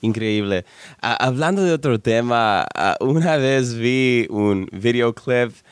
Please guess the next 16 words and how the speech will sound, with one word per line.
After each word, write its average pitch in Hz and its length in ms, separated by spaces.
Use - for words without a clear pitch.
ah, 95 240
de 104 120
algo 123 220
que 113 180
sucedió 117 540
hace 127 300
un 139 220
par 170 320
de 143 160
años, 113 460
fue 123 160
en 120 60
el 120 120
dos 110 220
mil 117 280
nueve, 107 540